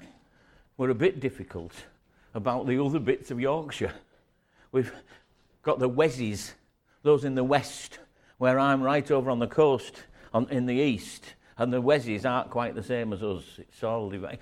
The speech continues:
it even gets to the point where you get more or less in the middle, and you've got Leeds, a big city of Leeds. Well, I'm over on the east coast, and I'm from York, and Leeds is nothing to do with us,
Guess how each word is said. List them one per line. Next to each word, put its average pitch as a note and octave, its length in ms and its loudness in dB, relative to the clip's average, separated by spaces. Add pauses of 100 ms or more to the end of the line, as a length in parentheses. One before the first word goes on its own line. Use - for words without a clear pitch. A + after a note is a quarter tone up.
(140)
it C3 160 -2
even F3 280 2
gets B2+ 220 2
to A2 80 -8
the A2 80 -2
point G#2 440 -2 (240)
where B2+ 140 2
you C3 80 0
get C3+ 340 0
more B2+ 300 2
or D3+ 80 6
less C3+ 160 2
in A#2+ 80 0
the B2 80 2
middle, B2 420 0 (380)
and B2+ 120 0
you've C3 140 0
got C3+ 220 4
Leeds, C3 500 -2
a G#2+ 60 -12
big C3 180 -4
city C3 360 -6
of A2 100 -4
Leeds. B2 580 -6 (320)
Well, C3+ 160 2
I'm D3+ 260 4
over C3 240 2
on A#2+ 120 2
the A#2 80 -2
east C3+ 260 0
coast, C3+ 240 0
and B2 100 -4
I'm B2+ 120 0
from A#2 180 -6
York, A#2+ 560 0 (460)
and A2 180 -4
Leeds A2 400 -2
is F#2 140 -8
nothing G2+ 300 -6
to E2+ 100 -16
do E2+ 120 -10
with D#2+ 140 -10
us, D2+ 180 -10